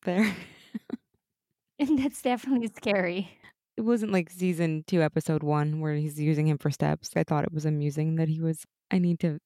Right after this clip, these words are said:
Speaker 1: I need you to, like, be my target practice." <laughs>
Speaker 2: I mean, that step thing was just, uh, humiliating. This is more like, "I want you to train with me. You have to be,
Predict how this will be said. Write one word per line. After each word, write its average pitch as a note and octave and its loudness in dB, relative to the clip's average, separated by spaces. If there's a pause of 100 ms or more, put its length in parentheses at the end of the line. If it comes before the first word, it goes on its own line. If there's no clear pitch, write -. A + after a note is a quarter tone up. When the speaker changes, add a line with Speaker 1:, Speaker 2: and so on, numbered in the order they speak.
(160)
Speaker 1:
I F3+ 2
need D#3+ 0
you D#3 0
to, D3+ 0
like, E3+ -4
be E3+ -2
my D#3+ 2
target D#3+ -2
practice." F#3 -6 (100)
<laughs> - -14
Speaker 2:
I E4+ 2
mean, G#3 0 (340)
that E4 0
step G3+ 0
thing G#3 0 (140)
was G3 -2
just, - -2
uh, F#3+ -2
humiliating. F3 -4 (280)
This C4+ 0
is A3+ -2
more G#3 2
like, F#3+ -4 (400)
"I G#3+ 2
want A3 2
you G3+ 0
to G#3 -4
train G3 -2
with F3 -6
me. F3 -8
You G#3+ -4
have A3 -2
to B3+ -6
be, A#3 0